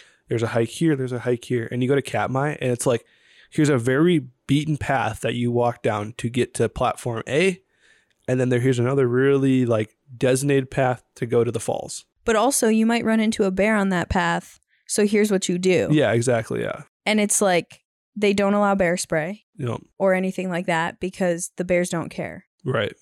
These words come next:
Speaker 2: I mean, like, obviously don't approach the bear, but, like, if I were to come across some of those big ass bears that we were seeing on that path, I don't know what I would have done.
Speaker 1: Oh, yeah. I mean, I don't know. It was just, it was wild like that. And like Sydney said with the fishing, so the Brooks River's there,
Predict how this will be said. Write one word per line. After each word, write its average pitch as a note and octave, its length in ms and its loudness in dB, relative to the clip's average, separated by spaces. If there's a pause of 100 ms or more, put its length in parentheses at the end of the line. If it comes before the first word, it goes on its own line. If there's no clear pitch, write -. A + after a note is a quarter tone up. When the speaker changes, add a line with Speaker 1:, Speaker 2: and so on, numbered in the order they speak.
(140)
Speaker 2:
I G#3 80 0
mean, G#3 240 2
like, F3 180 0
obviously F#3 380 -2
don't F3 200 0
approach E3+ 400 -6
the F3 100 -6
bear, D3+ 240 -2
but, E3+ 260 -8 (160)
like, F#3 300 -6 (260)
if G3 140 -4
I F3+ 140 2
were C#4 100 4
to E4 80 0
come G#3+ 180 -4
across B3+ 400 -4
some A3 160 -2
of G3+ 60 -2
those F3 160 -4 (140)
big G3+ 380 0
ass F#3 360 -2
bears F3 400 0
that C3+ 120 0
we F3+ 120 2
were F3 120 0
seeing D#3+ 420 -6 (320)
on G3 180 0
that G3 180 0
path, F#3+ 340 0
I F#3 140 0
don't F3 120 2
know D#3+ 140 0
what D3+ 140 0
I D3 100 0
would - 140 -4
have E3 140 -10
done. A2+ 320 -10
Speaker 1:
Oh, B2+ 140 -6 (280)
yeah. B2 300 -10
I C#3 140 -10
mean, B2+ 340 -6 (840)
I D3+ 60 0
don't C3+ 80 2
know. B2 160 4
It D3 60 6
was C#3 160 4
just, B2+ 220 0 (160)
it C#3+ 120 2
was C#3 140 4
wild B2 380 0
like B2 160 -2
that. A#2 320 0
And A#2 100 -2
like A2+ 160 -2
Sydney C3 200 0
said A#2+ 120 0
with A#2 120 -4
the A#2 80 -2
fishing, A#2+ 480 -2
so - 100 -12
the A2+ 100 -2
Brooks B2+ 340 -4
River's A2+ 280 0
there, A2 320 0